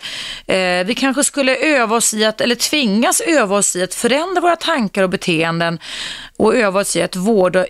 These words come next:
utveckla våra relationer genom att bli mer uppmärksamma på de risker som en tidsgräns skulle kunna medföra. För vad jag anser då, och vad jag vill ta upp med den här artikeln då, som du alltså kan läsa på aftonbladet punkt se idag, det är då den att jag tycker att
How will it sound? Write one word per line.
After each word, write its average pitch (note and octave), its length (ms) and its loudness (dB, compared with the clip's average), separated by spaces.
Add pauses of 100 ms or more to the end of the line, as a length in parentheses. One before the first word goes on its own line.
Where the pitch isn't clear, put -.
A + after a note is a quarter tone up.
utveckla C#4+ 640 -2
våra D#4+ 160 4
relationer E3+ 640 -2 (360)
genom G3 320 0
att F#3 60 -4
bli G#3+ 120 -2
mer F3 200 0
uppmärksamma E3 540 -2
på F#3+ 80 -2
de E3 160 2
risker A#3 760 0 (340)
som G3 260 2
en F3+ 120 -2
tidsgräns - 1300 -2
skulle - 360 -2
kunna D#3 340 -2
medföra. E3+ 840 -2 (280)
För D#4 120 0
vad C#4+ 180 4
jag D4+ 160 2
anser A#3+ 380 0
då, G3 160 2
och G3+ 80 2
vad G3+ 120 2
jag G3+ 60 2
vill G3 140 -4
ta - 160 0
upp C4+ 220 0
med G#3+ 100 2
den F3+ 80 2
här F3 100 4
artikeln F3 480 -2
då, D#3+ 140 4
som F3 160 -2
du E3+ 60 2
alltså E3 160 0
kan F3+ 160 -2
läsa E3+ 280 0
på E3+ 100 -2
aftonbladet D3+ 640 -2
punkt E3+ 160 -2 (160)
se - 240 -2
idag, F#3 400 0 (520)
det A3 200 4
är G3+ 40 2
då F3 180 2
den E3+ 300 0
att F3 160 -4
jag F3 100 -2
tycker E3 420 -2
att E3 340 -4